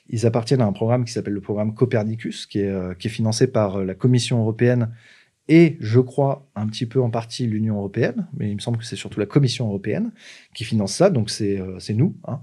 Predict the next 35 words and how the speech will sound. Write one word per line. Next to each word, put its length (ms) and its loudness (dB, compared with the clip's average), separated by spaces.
c'est 140 -8
nous 120 0
les 100 8
Européens, 480 0
c'est 120 -10
pas 120 4
la 100 4
nasa 320 0
ou 40 -6
quoi 140 -14
que 80 -12
ce 60 -8
soit, 160 -2
la 80 0
nasa 180 -2
a 40 -4
rien 140 0
à 60 4
voir 140 2
là-dedans. 340 -4
Euh, 640 4
et, 360 6
euh, 240 0
ce 160 -6
sont 180 0
des 100 4
satellites 480 -2
qui 180 -2
ont, 320 0
euh, 320 -6
différentes 640 0
tâches 420 2
différentes 400 -2
missions, 420 0
mais 300 4